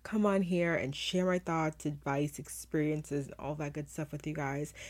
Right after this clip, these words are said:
in order to really help you learn more about spirituality, help you change your mindset, and just design the life and business that you love. So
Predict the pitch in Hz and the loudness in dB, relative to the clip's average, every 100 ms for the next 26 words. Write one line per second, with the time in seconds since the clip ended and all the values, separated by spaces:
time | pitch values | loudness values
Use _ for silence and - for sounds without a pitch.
0 | - - - 277 294 233 208 202 175 185 | -12 -8 0 2 2 0 2 4 2 -2
1 | 185 180 170 165 160 156 143 - - 156 | 2 2 2 2 0 0 -2 -4 -6 -6
2 | - 214 220 214 202 190 185 - 160 151 | -2 2 4 4 4 2 2 0 -4 -2
3 | 147 147 - 220 214 214 190 170 175 180 | -2 -2 -4 -2 0 2 2 0 -2 -4
4 | - 160 180 185 - 240 247 240 240 226 | -4 -4 -4 -8 -8 -6 0 0 0 0
5 | 180 185 202 175 165 165 165 - 143 165 | 0 0 -2 0 -2 -4 -6 -6 -6 -4
6 | 165 151 165 180 147 165 - - 180 175 | -4 -2 -2 -2 -4 -8 -6 2 4 4